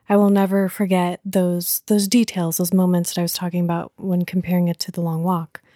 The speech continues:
And that's, for me, kind of more important than what you get out of Misery, which is really amazing,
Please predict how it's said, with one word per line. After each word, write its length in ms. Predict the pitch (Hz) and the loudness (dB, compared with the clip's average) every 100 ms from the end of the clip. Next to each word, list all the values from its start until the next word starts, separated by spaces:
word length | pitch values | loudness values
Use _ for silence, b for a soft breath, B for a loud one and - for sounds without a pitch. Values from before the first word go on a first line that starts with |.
| b _ | b _
And 420 | 226 196 196 190 180 | 2 2 2 0 0
that's, 500 | 185 185 - - - b _ _ - | -2 -2 -2 -2 -4 b _ _ -8
for 180 | - | 0
me, 240 | 226 330 339 | 2 4 0
kind 300 | - 226 339 | 2 2 4
of 80 | 254 | 4
more 280 | 185 214 | 4 2
important 720 | 202 180 - 190 170 165 165 175 | 2 0 -2 -4 -2 -4 -6 -6
than 440 | 175 170 165 165 - - | -2 0 -2 -4 -6 -6
what 340 | 180 185 185 | 2 2 2
you 80 | 180 | 0
get 160 | 185 | 0
out 140 | 170 165 | 0 2
of 60 | |
Misery, 360 | 170 196 180 165 | 2 2 2 2
which 220 | 175 - | 2 2
is 140 | 196 220 | 0 2
really 320 | 233 240 202 | 4 4 4
amazing, 640 | 185 196 202 185 170 165 | 4 4 4 2 0 -2